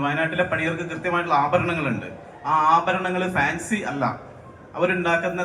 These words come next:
തിളങ്ങാത്ത സാധനങ്ങൾ, കൃത്യമായിട്ടുള്ള ആഭരണങ്ങളുണ്ട്. നിങ്ങൾക്ക് പരിശീലനം തരുന്ന ആരെങ്കിലും ഉണ്ടെങ്കിൽ ചോദിക്കുക. അതിന് ഓരോന്നിനും ഓരോ പേരുകളുണ്ട്, അത് തന്നെ ഉപയോഗിക്കുക. ഞങ്ങൾ പോകുന്ന എല്ലാ സ്റ്റേജിലും പറയാറുണ്ട്, തിരുവാതിരയ്ക്ക് നിലവിളക്കിന് പകരം നമ്മൾ, ഏഹ്,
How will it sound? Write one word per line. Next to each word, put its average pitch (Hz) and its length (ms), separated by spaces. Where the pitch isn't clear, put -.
തിളങ്ങാത്ത 170 440
സാധനങ്ങൾ, 156 360
കൃത്യമായിട്ടുള്ള 165 600
ആഭരണങ്ങളുണ്ട്. 151 720
നിങ്ങൾക്ക് 147 260
പരിശീലനം 160 380
തരുന്ന 156 200
ആരെങ്കിലും 147 300
ഉണ്ടെങ്കിൽ 151 280
ചോദിക്കുക. 143 320
അതിന് 135 200
ഓരോന്നിനും 170 500
ഓരോ 160 200
പേരുകളുണ്ട്, 151 480
അത് 156 80
തന്നെ 165 360
ഉപയോഗിക്കുക. 156 500
ഞങ്ങൾ 131 160
പോകുന്ന 160 240
എല്ലാ 165 240
സ്റ്റേജിലും 175 440
പറയാറുണ്ട്, 151 480
തിരുവാതിരയ്ക്ക് 160 600
നിലവിളക്കിന് 165 640
പകരം 151 320
നമ്മൾ, 151 160
ഏഹ്, 143 140